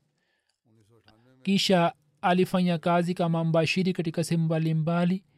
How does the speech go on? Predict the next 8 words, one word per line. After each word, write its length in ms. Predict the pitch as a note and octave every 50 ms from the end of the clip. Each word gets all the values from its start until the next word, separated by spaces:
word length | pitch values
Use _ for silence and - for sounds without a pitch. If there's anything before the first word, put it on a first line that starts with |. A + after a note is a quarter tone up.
| _ _ _ _ _ _ _ _ _ _ _ _ _
Kisha 340 | F#3+ F#3+ F3+ - G3 F#3+ F#3
mwaka 400 | E3+ D#3+ D#3 D3+ - F3+ D#3+ D#3+
elfu 260 | E3 E3 D#3 - -
mbili 480 | E3 E3+ F3+ F#3 F3+ F3+ F3 E3+ D3 D#3
na 220 | E3 E3+ D#3 D#3
moja 460 | D3+ D#3 D#3+ E3+ E3+ D#3 F#3+ G3 G3 - _ _ _ _ _ _ _ _ A#2 G#2+ G#2 G2 _ _ _ _ _ _ _ _ _ _ _ _ _ _ _ _ _ _ _ _ _ _ _ _ _ _ _ _ _ _ _ _ _ _ _ _ _ _ _ _ _
akaja 720 | G#3+ F#3+ F3+ - - F3 F3+ F3+ E3 F#3 F3 E3+ E3+ D#3+
Uingereza 800 | - F3 E3 D#3+ E3 D#3+ D#3 E3 F3 F3+ F3 D#3 F#3 F#3+ F#3 -